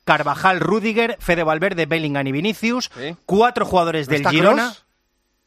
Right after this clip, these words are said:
Speaker 1: cuatro jugadores del Girona, Miguel Gutiérrez, Aleix García, Savinho y Arten Dovic, tres del Barça,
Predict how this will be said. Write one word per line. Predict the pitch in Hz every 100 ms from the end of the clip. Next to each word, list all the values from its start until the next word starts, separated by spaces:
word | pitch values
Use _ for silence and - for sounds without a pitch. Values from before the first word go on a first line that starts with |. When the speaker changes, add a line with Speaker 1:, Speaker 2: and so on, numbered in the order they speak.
| _
Speaker 1:
cuatro | - 202 202
jugadores | 180 165 160
del | 147
Girona, | 131 143 196 220 226
Miguel | 156 151 185 185
Gutiérrez, | 156 175 202 214 214
Aleix | 143 151 175
García, | 151 139 190 196
Savinho | 156 147 170 175 151 127 - - _
y | 147 151 151 143 151
Arten | 147 151 139 131
Dovic, | 165 214 254 - _ _ _ _ -
tres | 180 233
del | 185 147
Barça, | 156 170 214 247 254